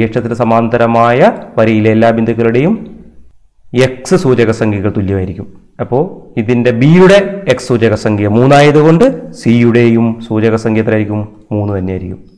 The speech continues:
ഉണ്ടോ? ഇത് രണ്ടും മൂന്നായിരിക്കും. ഇനി ഇതിൻ്റെ വൈ സൂചക സംഖ്യ കാണാൻ സി എ എന്ന വര നോക്കുക. സി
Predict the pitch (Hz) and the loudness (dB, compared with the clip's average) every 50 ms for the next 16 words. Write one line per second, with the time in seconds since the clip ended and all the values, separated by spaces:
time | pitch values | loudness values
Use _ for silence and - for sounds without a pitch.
0 | _ - 107 90 85 - - - - _ - 104 101 95 92 95 92 90 92 90 | _ -8 -8 -8 -8 -8 -16 -20 -20 _ -8 -6 -6 -4 -6 -6 -6 -6 -8 -10
1 | 87 98 107 98 - - - _ - _ _ _ _ - _ _ _ _ _ _ | -10 -12 -14 -14 -16 -18 -20 _ -20 _ _ _ _ -20 _ _ _ _ _ _
2 | _ _ - - 120 120 127 131 131 127 120 120 117 120 117 120 113 123 139 143 | _ _ -6 -2 0 0 0 0 -2 -4 -4 -2 -2 0 0 2 2 4 2 2
3 | - 139 139 131 135 131 - 139 131 127 127 127 127 143 180 226 - - - - | 0 -2 0 0 0 0 0 -2 0 2 2 2 4 2 2 0 -2 -8 -16 -20
4 | - - - - 143 143 143 143 143 147 143 143 135 127 123 120 120 110 110 110 | -20 -20 -8 -4 -2 0 2 2 4 4 4 4 4 4 4 4 4 4 2 0
5 | 104 - 104 - - - - - - - - 123 | 0 0 -4 -6 -6 -10 -20 -20 -20 -10 -6 -4